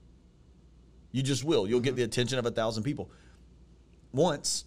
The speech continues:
Speaker 1: And then the next time you come into the mall, they're gonna know that's you, and they're gonna arrest you imme-, <laughs>
Speaker 2: Yeah.
Speaker 1: immediately. People don't, like, you can get anyone's attention just by making a scene.
Speaker 2: Right.
Speaker 1: And that's what your neighbor's doing. He goes out, he fires one big mortar off, and, like, boom, everybody comes out to look and see what it is.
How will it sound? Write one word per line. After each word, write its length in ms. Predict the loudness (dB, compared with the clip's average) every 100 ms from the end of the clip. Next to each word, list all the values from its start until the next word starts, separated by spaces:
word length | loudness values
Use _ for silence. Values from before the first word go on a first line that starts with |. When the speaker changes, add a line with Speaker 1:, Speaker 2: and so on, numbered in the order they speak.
| -14 -20 -20 -20 -20 -20 -20 -20 -20 -20 -20 -20 -20 -4
Speaker 1:
And 120 | -2
then 100 | 0
the 60 | 0
next 220 | 0 0
time 160 | -2 0
you 80 |
come 140 | 0 0
into 100 | 0
the 80 | 2
mall, 240 | 2 2
they're 120 | 2 2
gonna 160 | 2
know 320 | 0 4 4
that's 220 | 4 0 -2
you, 240 | 0 0
and 100 | -2
they're 60 | -2
gonna 200 | -2 0
arrest 380 | 0 0 0
you 120 | -2 0
imme-, 200 | 0 -4
<laughs> 80 | -6
Speaker 2:
Yeah. 240 | -2 2 4
Speaker 1:
immediately. 600 | 4 6 4 4 2 -2 -8 -18 -8
People 300 | -2 0 0
don't, 180 | 2 0
like, 220 | 0 -6 -10 -20 -16
you 140 | -6 -2
can 120 | 0
get 180 | 0 0
anyone's 340 | 0 0 0
attention 460 | -2 -2 -2 -2 -2
just 200 | -4 -2
by 100 | 0
making 360 | 0 -2 -4 -4
a 40 |
scene. 440 | -2 -2 -4 -4
Speaker 2:
Right. 200 | -4 -4 -6 -16 -6
Speaker 1:
And 100 | -2
that's 140 | 0
what 180 | 0 -2
your 100 | -2
neighbor's 340 | -2 -2 -2 -2
doing. 280 | -2 -2
He 100 | -4
goes 180 | -2 0
out, 140 | 0 -2
he 60 |
fires 280 | -2 -2 -2
one 160 | -4 -2
big 120 | -2
mortar 400 | -2 -4 -4 -2
off, 260 | 0 0 -2
and, 80 | -6
like, 200 | -4 2
boom, 280 | 4 4
everybody 400 | 2 0 0 -2
comes 260 | -4 -4 -2
out 140 | -2 -2
to 40 |
look 240 | 0 -2
and 100 | -2
see 140 | -6 -4
what 120 | -2
it 80 | 2
is. 240 | 2 0